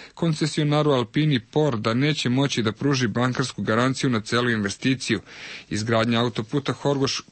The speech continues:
Požega ne bi trebalo da počne dok se ne dobiju garancije da će biti završen, izjavio Dragan Đilas, ministar za nacionalni investicioni plan.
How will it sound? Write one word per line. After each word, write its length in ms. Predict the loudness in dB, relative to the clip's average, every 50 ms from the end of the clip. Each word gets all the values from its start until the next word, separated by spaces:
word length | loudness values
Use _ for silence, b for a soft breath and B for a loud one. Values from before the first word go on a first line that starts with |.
| _ _ -2
Požega 440 | 0 2 2 2 0 0 0 0 0
ne 260 | 2 2 2 2 2
bi 160 | 0 -2 -2
trebalo 360 | 0 0 0 0 0 0 -2
da 120 | -2 -4 -6
počne 540 | -6 -2 -2 -2 -2 -2 -2 -2 -2 -2 -4 B B B B B
dok 120 | -6 -4 -2
se 140 | -2 0
ne 140 | 2 2 2
dobiju 300 | 2 0 0 0 0 0
garancije 500 | 2 2 2 2 2 0 0 0 0 0
da 100 | 0 -2
će 160 | -2 -2 -2
biti 280 | 0 0 -2 -2 -2 -2
završen, 580 | 0 2 2 2 2 0 0 -2 -2 -4 -6 -8 B B B B B B B
izjavio 460 | -4 -2 0 0 0 2 0 0 0
Dragan 320 | 0 0 0 0 0 0 0
Đilas, 380 | 0 2 2 0 0 -2 -2
ministar 420 | -2 0 0 0 0 -2 -2 -2 -2
za 140 | 0 0 0
nacionalni 640 | 0 0 0 -2 -2 -2 0 2 2 2 2 2
investicioni 640 | 0 0 -2 -6 -8 -8 -8 -6 -2 0 0 0 0
plan. 360 | 0 0 2 2 2 0